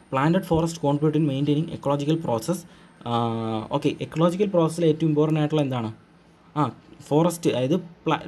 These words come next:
ട്രീസൊക്കെ പ്ലാന്റ് ചെയ്ത്, പ്ലാന്റ് ചെയ്യുക എന്നുള്ളതാണ്, ആ, എന്താണ് ഫോറസ്റ്റ്, ആ, എന്താണ് ഫോറസ്റ്റ്, ആ,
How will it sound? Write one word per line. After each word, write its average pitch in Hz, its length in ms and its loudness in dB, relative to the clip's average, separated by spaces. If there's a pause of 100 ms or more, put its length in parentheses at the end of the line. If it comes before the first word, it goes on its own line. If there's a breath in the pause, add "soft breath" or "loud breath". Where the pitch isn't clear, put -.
(120)
ട്രീസൊക്കെ 202 440 2
പ്ലാന്റ് 165 380 2
ചെയ്ത്, 151 240 4
പ്ലാന്റ് 156 340 0
ചെയ്യുക 156 140 4
എന്നുള്ളതാണ്, 135 480 -2 (360 loud breath)
ആ, 123 100 -6
എന്താണ് 120 200 -4
ഫോറസ്റ്റ്, 135 440 0 (640)
ആ, 113 400 -2
എന്താണ് 110 200 -2
ഫോറസ്റ്റ്, 127 500 -2 (380 loud breath)
ആ, - 140 -12